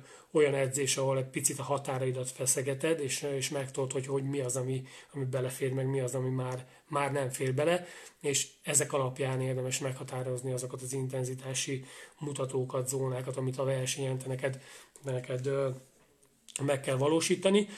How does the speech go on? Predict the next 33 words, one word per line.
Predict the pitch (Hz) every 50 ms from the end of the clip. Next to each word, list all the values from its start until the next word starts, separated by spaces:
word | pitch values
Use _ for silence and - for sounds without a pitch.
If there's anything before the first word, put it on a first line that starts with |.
| - - - -
Tesztekről | - 190 202 190 - 202 190 - 180 175 170
ugye | 160 156 160
itt | 160 147 -
különböző | - 175 165 160 156 147 147 139 135 143 131
teszteket | 131 - 151 143 - - 127 - 143 127
tudunk | 131 - 143 139 135 131
kerékpáron | - 156 147 139 131 - - 131 127 135 135
elvégezni, | 151 160 165 156 156 139 151 143 135 147 143 135 - - - -
erről | - 151 139 147 143 131
talán | 135 156 143 139 139
a | 143
Nándi | 143 147 147 139 135 135
hétvégén | 135 147 143 131 - - 139 135 139 135 131 131 - - - - - - - - - - - - _ - - -
elég | 165 147 143 131
sokat | 131 151 131 135 127 127
beszélt. | 151 170 165 - 165 156 147 - - - - - - -
Ugye | - 139
vannak | 135 147 143 135 131 -
a | 139 127 131 - - - - -
laborban | - 147 147 143 131 135 131 123 123 120
a | 127 139
laktáttesztek, | 156 156 - - 147 135 131 - 151 135 131 - - - 135 131 -
lehet | - 135 131 123 123
V | 135 139 147 147
O | 139
kettő | 131 - 135 131 - 151
max | 139 131 127 - -
tesztet, | - 143 127 - 139 131 - - - _ _ _ _ _ _ _ _ _ _ _ _ _ - - - - -
ö, | - 131 131
mindenféle | 135 151 147 143 135 131 151 135 131
tesztet | 131 151 143 139 - 143 127
lehet | 139 139 123 123
végezni. | - 165 165 170 170 165 151 147 160 156 -